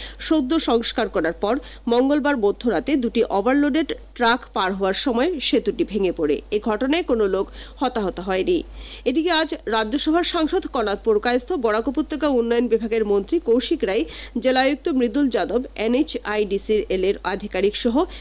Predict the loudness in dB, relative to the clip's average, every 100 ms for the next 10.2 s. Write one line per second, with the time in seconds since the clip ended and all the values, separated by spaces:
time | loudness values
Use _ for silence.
0 | -6 0 0 2 0 0 0 0 -2 -4
1 | -2 0 0 -2 -2 0 0 0 2 0
2 | 0 -2 0 0 4 2 2 -2 -4 -4
3 | -2 -2 -2 -8 -14 -10 -4 2 4 4
4 | 2 2 2 4 4 4 2 2 0 2
5 | 0 0 0 2 2 0 2 2 2 0
6 | -2 0 2 2 2 0 -2 -2 -2 -2
7 | 0 0 2 0 2 0 0 -2 0 -2
8 | -2 -2 -4 -2 -2 0 -2 -6 -16 -18
9 | -6 0 2 2 -4 -2 0 0 0 0
10 | 0 -2